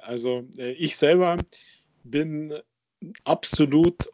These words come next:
voll krass, megamäßig im Black Friday und Black Friday Warm-up und Red Black Friday und Magenta Thursday und sonst irgendwas Fieber.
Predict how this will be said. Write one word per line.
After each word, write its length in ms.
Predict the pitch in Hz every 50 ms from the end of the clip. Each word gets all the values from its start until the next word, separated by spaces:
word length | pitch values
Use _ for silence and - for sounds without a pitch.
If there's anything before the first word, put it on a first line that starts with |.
| -
voll 380 | - - - - 143 156 180 180
krass, 640 | 180 - - 127 117 127 147 165 180 - - - -
megamäßig 920 | 127 139 170 175 160 151 139 135 131 143 160 156 - - 156 143 - - _ _ _
im 480 | - 147 156 170 175 170 165 156 156 - _ _ _ _ _ _ _ _
Black 260 | - 117 135 147 -
Friday 720 | - - - 120 123 143 156 160 156 160 160 160 165 165 214
und 240 | 214 139 139 135 -
Black 260 | 123 135 139 131 -
Friday 480 | - - 123 127 143 147 147 139 120
Warm-up 560 | 117 127 143 156 160 156 151 160 165 - _ - _ -
und 280 | - 143 147 143 - - -
Red 400 | - 120 127 143 160 - - _
Black 240 | - 139 151 147 -
Friday 640 | - - - 131 143 151 147 143 147 143 151 151 143 - _ _ _ _ _ _ _ _ - - - _ _ _ _ _ _ _ _ _ _ _ _ -
und 300 | - 160 180 190 - -
Magenta 680 | 151 160 170 165 - 151 156 180 185 - 170 156 156 151
Thursday 760 | _ - 147 156 170 165 - _ - 151 147 151 151 147 156
und 160 | 165 143 139
sonst 320 | 120 156 165 185 - -
irgendwas 340 | 139 131 123 120 120 123 117
Fieber. 520 | - - - 135 127 143 151 165 175 175